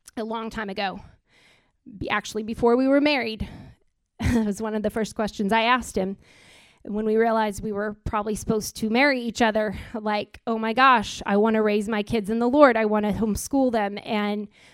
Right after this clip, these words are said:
we both knew that that was the most important thing to us, to raise them at home in the Lord.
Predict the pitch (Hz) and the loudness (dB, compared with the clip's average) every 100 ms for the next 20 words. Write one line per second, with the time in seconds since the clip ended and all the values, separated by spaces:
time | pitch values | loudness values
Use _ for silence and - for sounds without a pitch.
0 | - 233 240 240 - 196 254 254 247 240 | 0 2 4 0 -6 4 8 8 6 4
1 | 226 220 208 202 220 240 233 214 220 214 | 6 6 4 0 -2 2 2 2 2 4
2 | 214 - 233 214 240 214 208 - 202 202 | 0 0 -4 0 -2 -2 -6 -6 -6 -6
3 | - 196 185 - - - _ _ _ _ | -6 -6 -6 -12 -18 -20 _ _ _ _
4 | _ 247 233 226 202 233 214 220 214 214 | _ 2 4 4 2 0 0 -2 -2 -4
5 | 208 196 196 190 | -6 -6 -4 -6